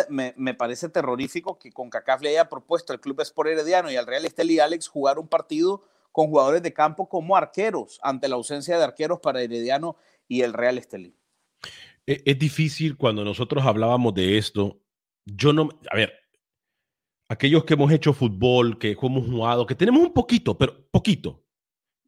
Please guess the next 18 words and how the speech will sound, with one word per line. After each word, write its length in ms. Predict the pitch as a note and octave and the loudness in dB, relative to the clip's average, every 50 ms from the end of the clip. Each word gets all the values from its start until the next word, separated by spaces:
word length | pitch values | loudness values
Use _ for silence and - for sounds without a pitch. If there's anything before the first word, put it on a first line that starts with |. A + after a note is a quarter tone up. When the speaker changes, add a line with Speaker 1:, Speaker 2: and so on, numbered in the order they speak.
| _ _ _ _ | _ _ _ _
Speaker 2:
Vamos 280 | - G3 - - C4+ A#3 | -2 -2 0 2 2 2
a 60 | G#3 | 4
dejar 240 | F3+ E3+ E3 E3+ E3+ | 4 4 4 2 2
de 80 | F3+ | 0
ser 220 | E3+ - F3+ E3+ C#3 | -2 0 -2 -2 0
gurús, 480 | B2+ C3 D3 F#3 G3 G3 F#3+ D#3+ - _ _ _ _ _ - | 2 4 4 6 4 2 0 -2 -6 _ _ _ _ _ 0
vamos 260 | B2 C#3 E3+ E3 D#3 | 0 0 0 0 0
a 60 | D3 | 0
de 80 | C3 A#2 | 0 0
ser, 240 | - D3+ C#3+ D3+ | 0 -4 -4 -4
dejar 300 | C#3 C3+ B2 A#2+ C#3 C#3 | -4 -4 0 0 0 0
de 100 | C#3+ D3 | 0 -2
ser 160 | A2+ C3+ C3+ C#3+ | -2 -2 -2 -2
los 100 | D#3 - | -2 -4
que 100 | - A#2 | -4 -6
hacemos 220 | - C3 D3 C#3+ | -6 -4 -4 -4
un 120 | C#3+ C#3 | -4 -4
programa. 400 | C#3 B2 A2+ A#2+ C#3 D3 D#3 D3 | -4 -4 -2 0 0 0 0 -2